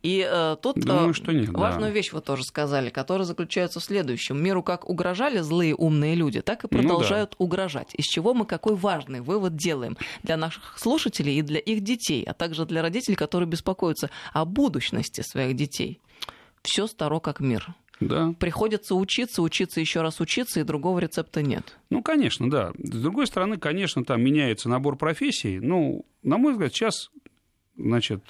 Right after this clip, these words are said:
Speaker 2: ну, если ты не планируешь стать просто начальником, например, потому что ты внук маршала, да, как в известном анекдоте, то, наверное, надо учиться на программиста или как минимум получить этот навык.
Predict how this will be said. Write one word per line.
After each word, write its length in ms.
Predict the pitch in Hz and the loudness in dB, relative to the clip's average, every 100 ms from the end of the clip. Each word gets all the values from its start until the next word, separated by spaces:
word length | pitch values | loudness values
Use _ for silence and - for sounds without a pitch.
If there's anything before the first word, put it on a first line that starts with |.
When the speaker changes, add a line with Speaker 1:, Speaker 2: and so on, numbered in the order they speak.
| - | -10
Speaker 2:
ну, 160 | - 131 | -2 2
если 300 | 175 165 123 | 2 0 -2
ты 300 | 123 117 107 - _ _ _ | -2 -2 -2 -8 _ _ _
не 120 | 127 131 | 0 2
планируешь 480 | 139 139 131 104 | 4 4 4 2
стать 240 | - 110 95 | 0 -4 -2
просто 260 | 120 - | -4 0
начальником, 760 | 110 127 - 247 196 107 90 92 | 0 0 0 0 0 -2 -4 -6
например, 380 | 95 110 110 101 | -4 0 0 0
потому 320 | - 107 107 | 0 2 2
что 140 | - | -2
ты 340 | 104 104 95 113 - - - - | -4 0 0 -2 -6 -6 -6 -2
внук 380 | 107 123 110 | 2 2 2
маршала, 440 | 120 107 - 95 101 | 2 0 -2 -6 -4
да, 280 | 127 180 190 _ _ - - - - - - _ | -2 -2 -2 _ _ -20 -20 -20 -20 -20 -20 _
как 220 | - 95 | -6 -2
в 60 | 107 | 0
известном 400 | 104 98 101 101 | 0 0 2 2
анекдоте, 500 | 110 113 110 95 - | 2 2 0 -4 -10
то, 460 | - 160 190 202 185 | -2 2 4 2 2
наверное, 340 | 170 196 247 170 | 2 0 2 2
надо 200 | 165 156 | 2 0
учиться 340 | 139 180 - | 0 -4 0
на 80 | 135 | 0
программиста 680 | 143 135 147 208 247 - 107 | 0 2 2 2 -2 -2 -2
или 260 | 135 165 | 2 0
как 200 | 160 135 | 0 -2
минимум 260 | 180 190 143 | 0 2 0
получить 540 | 151 147 156 - 180 | 2 4 4 2 -2
этот 260 | - 139 - | -2 -2 0
навык. 380 | 107 85 80 | 0 -2 -6